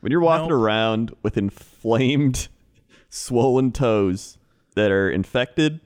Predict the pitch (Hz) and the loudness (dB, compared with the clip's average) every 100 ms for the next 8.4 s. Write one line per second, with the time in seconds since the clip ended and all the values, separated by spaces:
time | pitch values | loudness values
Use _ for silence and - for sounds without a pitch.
0 | _ _ _ _ _ _ _ - 131 156 | _ _ _ _ _ _ _ -4 -2 -2
1 | - 151 117 95 98 - 127 104 92 90 | 0 0 0 0 -4 -4 -2 0 0 0
2 | 98 95 - - 170 131 - 90 - - | 0 0 -4 -6 -2 -2 -2 -4 -4 -10
3 | _ _ _ _ _ _ _ - - 403 | _ _ _ _ _ _ _ -14 0 2
4 | 508 - _ _ _ 156 - 147 - - | 2 -2 _ _ _ -2 -2 -4 -10 -12
5 | _ _ 170 - _ _ 147 160 202 170 | _ _ -20 -20 _ _ -2 2 4 4
6 | 160 196 190 185 160 220 156 - _ _ | 0 -2 0 0 0 0 -2 -8 _ _
7 | _ _ _ _ _ _ _ _ 131 123 | _ _ _ _ _ _ _ _ -2 0
8 | 147 165 90 | 0 -2 -4